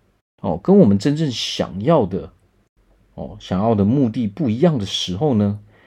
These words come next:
它就会发挥影响，它真的会发挥作用。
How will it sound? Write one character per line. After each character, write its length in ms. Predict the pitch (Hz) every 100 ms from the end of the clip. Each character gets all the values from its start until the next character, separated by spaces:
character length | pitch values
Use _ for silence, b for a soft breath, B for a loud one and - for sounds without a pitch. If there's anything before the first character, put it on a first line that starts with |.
| b b
它 260 | - 107 110
就 200 | - 104
会 280 | - 95 87
发 280 | - 117 113
挥 220 | 117 117
影 240 | 90 82 101
响， 240 | - - -
它 240 | 98 107
真 560 | 107 117 117 135 143 139
的 180 | 95
会 260 | 69 - 92 -
发 200 | 104 101
挥 160 | 113 107
作 280 | - 113
用。 300 | 98 120 76